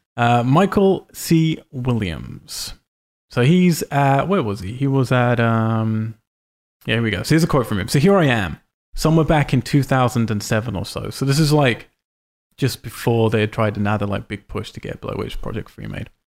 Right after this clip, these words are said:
"Standing on the back of a balcony outside of a theater where I'm working with a new friend and a fellow actor, Evan Ferrand."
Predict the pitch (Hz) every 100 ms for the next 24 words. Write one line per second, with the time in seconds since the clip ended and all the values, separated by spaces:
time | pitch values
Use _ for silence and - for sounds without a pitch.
0 | _ - - 185 208 208 190 180 175 170
1 | 143 143 135 139 131 127 120 131 135 123
2 | 120 135 127 123 120 113 110 123 123 -
3 | 113 107 110 113 143 156 131 110 107 98
4 | 113 - 139 156 117 110 - 113 139 _
5 | _ 139 131 135 131 - _ _ - 120
6 | 101 87 -